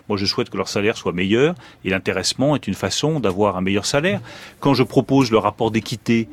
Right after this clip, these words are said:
sur les écarts salariaux, c'est le maire de dire, moi, si les écarts salariaux sont trop importants, je pense que c'est une mauvaise direction.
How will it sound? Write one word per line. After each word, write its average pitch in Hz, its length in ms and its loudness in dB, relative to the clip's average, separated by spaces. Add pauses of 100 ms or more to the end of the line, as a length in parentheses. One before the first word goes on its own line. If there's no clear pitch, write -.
(240)
sur - 240 0
les 104 140 2
écarts 101 240 0
salariaux, 110 420 0
c'est 113 140 -4
le 101 60 0
maire 101 120 0
de 95 120 -4
dire, 123 220 0
moi, 117 280 2
si - 160 -8
les 95 100 -2
écarts 101 180 -2
salariaux 107 340 -2
sont 104 120 -10
trop - 200 -6
importants, 110 440 -4
je 117 120 -4
pense 139 200 -4
que - 80 -10
c'est - 220 -10
une 110 80 -2
mauvaise 117 320 2
direction. 147 480 -2